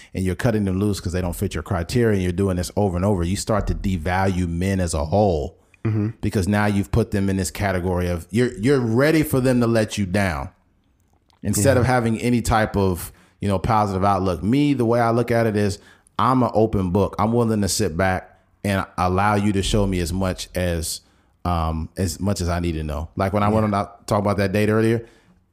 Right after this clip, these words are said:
Speaker 1: I seen this chick was a fucking loose cannon, but I allowed her to show me that. I wasn't like, "Oh, she crazy," in two
Speaker 2: Yeah.
Speaker 1: minutes.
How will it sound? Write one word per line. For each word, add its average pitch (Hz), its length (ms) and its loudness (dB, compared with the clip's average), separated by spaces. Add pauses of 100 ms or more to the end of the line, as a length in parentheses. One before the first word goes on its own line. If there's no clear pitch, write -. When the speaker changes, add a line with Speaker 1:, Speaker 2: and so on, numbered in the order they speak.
(220)
Speaker 1:
I 90 120 -2
seen 120 180 0
this 110 140 2
chick 120 200 0
was 98 140 0
a 92 60 -2
fucking 95 360 0
loose 98 160 0
cannon, 87 480 -2
but 92 140 0
I 95 120 4
allowed 98 320 2
her 92 100 -2
to 87 60 -2
show 95 220 -2
me 90 120 -2
that. 76 240 -4
I 98 80 4
wasn't 101 260 2
like, 85 260 -6
"Oh, 95 220 4
she 117 140 -2
crazy," 113 420 -4 (240)
in 104 140 0
two 107 100 4
Speaker 2:
Yeah. 139 120 4
Speaker 1:
minutes. 127 400 0